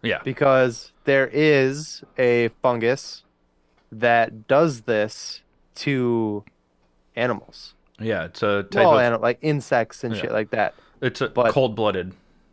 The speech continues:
Speaker 1: uh,
Speaker 2: Yeah.
Speaker 1: things. Uh, it's a type of cordyceps mushroom.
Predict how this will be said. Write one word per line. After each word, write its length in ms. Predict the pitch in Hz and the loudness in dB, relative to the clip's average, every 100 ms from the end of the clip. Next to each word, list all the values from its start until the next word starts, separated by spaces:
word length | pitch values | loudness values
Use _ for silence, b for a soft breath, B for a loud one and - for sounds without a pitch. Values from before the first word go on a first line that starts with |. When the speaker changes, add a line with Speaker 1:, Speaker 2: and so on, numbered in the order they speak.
| _ - | _ -4
Speaker 1:
uh, 220 | 98 87 | -2 0
Speaker 2:
Yeah. 100 | 117 - _ _ _ | -2 -4 _ _ _
Speaker 1:
things. 520 | - 80 80 80 - b b b b b _ | -10 -10 -12 -16 -20 b b b b b _
Uh, 200 | - 87 87 | -8 -6 -6
it's 140 | - | -10
a 40 | |
type 220 | 90 104 90 | -6 -6 -6
of 120 | - | -8
cordyceps 500 | 98 85 - 87 - | -8 -8 -6 -6 -6
mushroom. 580 | 95 80 - 92 87 | -16 -16 -12 -12 -12